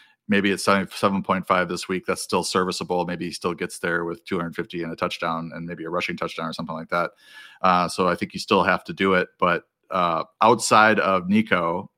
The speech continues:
uh, I think Noah Brown is probably the best bet, just based on his snap, snap share last week, which I think was over eighty percent, and then what he did prior to his injury, which was a pair of really huge games. Now, I don't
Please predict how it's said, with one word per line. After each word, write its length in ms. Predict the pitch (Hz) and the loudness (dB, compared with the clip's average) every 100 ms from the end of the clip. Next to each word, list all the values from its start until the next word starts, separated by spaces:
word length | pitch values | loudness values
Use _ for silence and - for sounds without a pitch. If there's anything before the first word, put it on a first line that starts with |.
| _ - | _ -2
uh, 280 | 95 90 85 | 2 2 2
I 40 | |
think 300 | 85 104 90 - | -2 -2 -4 -4
Noah 280 | 98 95 | 0 0
Brown 360 | 92 87 90 95 | 2 2 2 0
is 120 | 90 | -4
probably 400 | - 90 92 92 | 0 0 0 -4
the 100 | 82 | -6
best 320 | 85 82 - | -4 -4 -4
bet, 300 | 85 85 82 | -4 -4 -4
just 260 | - 101 - | -6 -8 -2
based 260 | 98 92 - | -2 -2 -2
on 460 | 90 87 87 90 - _ _ _ _ _ _ _ _ | 0 0 0 -4 -10 _ _ _ _ _ _ _ _
his 240 | - 101 - | -8 -6 -4
snap, 280 | 104 98 - - - | 0 0 0 -8 -10
snap 340 | - 104 95 | 0 2 2
share 300 | - 104 98 | 2 2 2
last 340 | 92 92 - | 2 -2 -2
week, 220 | 95 90 92 | -4 -4 -6
which 120 | 87 | -8
I 60 | |
think 180 | 82 92 | -8 -8
was 120 | 87 | -4
over 240 | 92 90 92 | -4 -2 -2
eighty 180 | 90 92 | -2 -6
percent, 480 | 101 - 90 85 - | -6 -2 -2 -2 -6
and 200 | 90 85 | -8 -6
then 160 | 85 90 | -6 -4
what 140 | 90 | -4
he 100 | 92 | -6
did 280 | 85 85 - | -4 -6 0
prior 300 | 87 87 85 | 2 2 0
to 120 | 85 | -4
his 200 | 87 87 | -6 -6
injury, 340 | 82 85 82 82 | -6 -8 -8 -8
which 160 | 85 | -10
was 120 | 85 | -10
a 40 | 87 | -8
pair 280 | - 85 82 | -4 -2 -2
of 140 | 73 | -4
really 240 | 82 85 82 _ | -6 -6 -8 _
huge 440 | - 90 80 - | -10 -6 -6 -6
games. 460 | 87 85 80 73 - | -6 -6 -8 -10 -8
Now, 200 | 85 82 | -4 -2
I 100 | 87 | -2
don't 240 | 90 82 | -2 -4